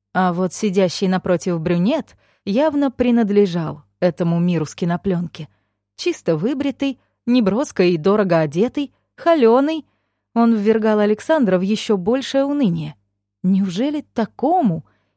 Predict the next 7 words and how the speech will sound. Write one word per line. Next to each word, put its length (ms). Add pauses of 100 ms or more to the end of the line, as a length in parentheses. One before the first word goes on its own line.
интересны 560
его 180
скромные 500
достижения, 800 (360)
большая 480
часть 260
которых 500